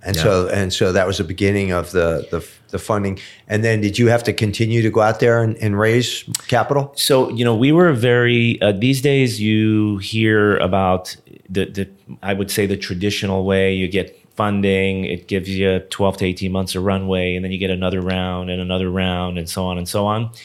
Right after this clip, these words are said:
Speaker 2: We really bootstrapped. So the first
Speaker 1: Oh.
Speaker 2: five years we bootstrapped it. What we did is we built websites, and we took the money from the building of websites. So back then, people, construction companies, we, we would talk to them about software.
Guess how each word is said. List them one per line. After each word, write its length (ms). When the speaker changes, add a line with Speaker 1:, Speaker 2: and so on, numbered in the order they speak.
Speaker 2:
We 200
really 320
bootstrapped. 920
So 140
the 100
first 280
Speaker 1:
Oh. 20
Speaker 2:
five 240
years 240
we 120
bootstrapped 600
it. 80
What 160
we 100
did 220
is 160
we 120
built 280
websites, 800
and 240
we 80
took 240
the 60
money 500
from 260
the 140
building 400
of 80
websites. 720
So 160
back 260
then, 180
people, 580
construction 560
companies, 480
we, 180
we 100
would 160
talk 240
to 60
them 120
about 220
software. 600